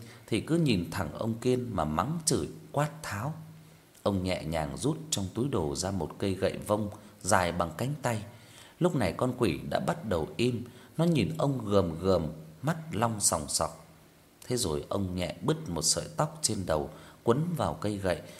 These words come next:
rồi lầm rầm đọc gì đó. Giờ thì con quỷ mới lộ ra là nó đang sợ ông Kiên. Nó bắt đầu khóc nóc nỉ non, van xin đủ điều, xin ông cho nó một đường sống. Tiếng khóc van nài như vọng về từ một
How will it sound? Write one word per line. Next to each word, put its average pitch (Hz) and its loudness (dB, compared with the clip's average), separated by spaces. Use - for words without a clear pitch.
rồi 107 2
lầm 92 2
rầm 85 0
đọc 85 0
gì 80 -2
đó. 92 -2
Giờ 82 2
thì 76 -4
con 101 -4
quỷ 90 2
mới 104 0
lộ 113 2
ra 90 -2
là 90 2
nó 95 0
đang 120 -2
sợ - 6
ông 98 -2
Kiên. 101 0
Nó 139 4
bắt 196 0
đầu 85 4
khóc - -4
nóc - -4
nỉ 95 0
non, 107 0
van 131 2
xin 123 6
đủ 80 2
điều, 80 2
xin 117 4
ông 104 2
cho 104 4
nó 104 0
một 127 -2
đường 73 -4
sống. 98 2
Tiếng 123 6
khóc 190 -4
van 113 -2
nài 82 2
như 160 2
vọng 147 4
về 95 4
từ 85 0
một 80 -2